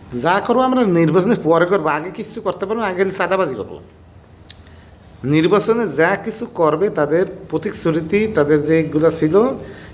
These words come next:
ওগুলো করবে, করার ইচ্ছেও আছে। কবে করবে? নির্বাচনের পরে করবে, আগে করবে না। আগে কি করব? আগে all বাংলাদেশে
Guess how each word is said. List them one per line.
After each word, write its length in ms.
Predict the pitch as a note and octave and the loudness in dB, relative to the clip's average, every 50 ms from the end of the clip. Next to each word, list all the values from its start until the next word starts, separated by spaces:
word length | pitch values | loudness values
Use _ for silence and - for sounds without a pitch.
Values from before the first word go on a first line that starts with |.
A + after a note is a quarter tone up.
| - - | -2 0
ওগুলো 280 | B2 C#3 D#3 F#3 G#3+ - | 2 4 4 4 4 4
করবে, 600 | - - F3 F#3+ F#3+ F3 D#3 C3 C3 F#2+ F#2+ - - - - - - - - - - - - - | 2 2 0 2 2 2 0 -2 -4 -6 -6 -8 -14 -16 -20 -20 -20 -20 -20 -20 -20 -20 -20 -8
করার 300 | - C3+ C#3+ D3+ E3 E3+ | -2 0 2 4 4 4
ইচ্ছেও 420 | F#3+ F#3+ - - - B3 B3 A3+ F3 | 4 2 0 -2 0 0 2 2 2
আছে। 260 | D3 - - A2 F2 - - - - - - - - - - | 0 -2 -6 -10 -12 -12 -14 -20 -20 -20 -20 -20 -16 -8 -2
কবে 200 | F3+ G3 - - | 0 0 2 2
করবে? 300 | G3 F3+ C#3 A#2+ A2 F#2 G2+ - - - - - - - | 0 0 -2 -4 -6 -10 -12 -14 -20 -20 -20 -20 -14 -6
নির্বাচনের 500 | C#3 D3+ D#3 D3 D3 D3+ B2+ C#3+ C#3+ C3 - C3 | -2 -2 0 2 2 0 0 0 -4 -4 -4 -4
পরে 220 | C3+ C3+ C3 B2+ | -4 -2 -2 -2
করবে, 280 | A#2 A2+ G#2 A2 G2+ G2 - - - | -2 -4 -4 -4 -6 -6 -8 -12 -8
আগে 220 | - B2 C#3 C#3+ D3 | -6 -2 0 0 0
করবে 320 | C#3+ C#3+ B2 G#2 F#2 F2 | 0 0 -2 -2 -2 -4
না। 100 | D#2+ C#2 - - - - - - - - - - - - - - - - - | -6 -8 -10 -14 -18 -18 -20 -20 -20 -20 -20 -18 -18 -18 -18 -18 -16 -8 -4
আগে 240 | - F3 G3 A#3+ C#4 | -2 -2 -2 -2 -2
কি 120 | A#3+ C4 | -4 -4
করব? 440 | A#3 - G3+ F3+ F3+ F#3+ A#3 C#4+ D4 - - - - | -4 -2 0 0 0 0 -2 -2 -6 -10 -14 -14 -8
আগে 380 | - C#3 D#3 D3+ D#3+ E3+ E3 D#3+ | -4 -4 0 0 2 2 2 2
all 440 | D#3 D#3+ E3 F3 F3+ F#3+ G#3 A#3+ A#3+ | 0 2 2 2 2 2 2 0 0
বাংলাদেশে 680 | A#3 C4 C4 C4+ B3+ G#3 F3 D#3+ - - F3 G3 | -2 -4 -2 -2 0 0 0 0 0 0 2 0